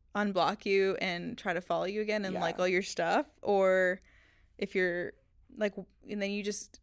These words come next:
Speaker 1: kind of get wrapped up in, like, "Why did he block me?"
Speaker 2: Yeah.
Speaker 1: And that i-, is a dangerous hole to go down.
Speaker 2: And if you feel as though you cannot, I feel like if you wanna take Asia's advice,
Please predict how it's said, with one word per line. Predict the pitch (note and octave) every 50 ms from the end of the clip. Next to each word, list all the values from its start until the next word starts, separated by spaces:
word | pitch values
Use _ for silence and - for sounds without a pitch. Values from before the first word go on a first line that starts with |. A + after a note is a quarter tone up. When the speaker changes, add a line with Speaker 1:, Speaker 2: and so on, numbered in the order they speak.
| _ -
Speaker 1:
kind | - - A3 G#3 G3+
of | F#3+
get | F#3+ G3+ D#3 F3+
wrapped | F#3+ F#3+ F#3+ -
up | F#3+ F#3+ F#3+ -
in, | G3
like, | F#3 F#3+ F#3
"Why | F#3 F3+ F3 E3+ F3 F#3
did | - B3+ D4+
he | D4+ C#4 A3+
block | - D#3+ D#3 D#3+ F3+ - -
me?" | - - - G2+ G3+ G3+ - _
Speaker 2:
Yeah. | - F#3+ F#3 F3 - - - - _ _ _ _ _ _ _ _ _
Speaker 1:
And | - F#3 F#3
that | F#3 F#3+ G3 - - - -
i-, | - G3 - _ -
is | G#3 G3+ G3
a |
dangerous | F#3 F#3 F3+ F3 F3+ F3+ F3 E3+ F3+ F#3 - - - - -
hole | - G3 F3 - -
to | - - G3+
go | - - -
down. | - - - A3 G#3+ - - - - -
Speaker 2:
And | - A3 A3+
if | A#3 A#3 A#3
you | B3+ B3
feel | G#3+ - - - A3 A3 A#3+ C#4
as | D4 D4+ - -
though | E3 E3 D#3 D3+ D3 C#3+ C#3 C#3+ D#3 D#3+ - _ _ _ _ _ _ _ _ _ _ _ _ _ _ _ _ _ _ _ _ _ _ _ _ _ _ _ _ _ _ _ _ -
you | F#3 F3+
cannot, | - - - G3+ F#3+ F3 F3 F#3 F#3 F#3+ F#3+ F#3 - - -
I | G3
feel | F#3+ - G#3+ G#3
like | G#3+ G3+ G3 - - - - - - - - -
if | G3+ F#3+ - -
you | G3+ F#3
wanna | F3 F3 F#3 G3+ G#3
take | G3+ - A#3 A3 A3 G#3+ - - - - - - - - - - - - - - -
Asia's | F3+ F#3 G3 F#3+ F#3+ F#3+
advice, | G#3 G3+ F3 - E3 D#3 - - - - - - - -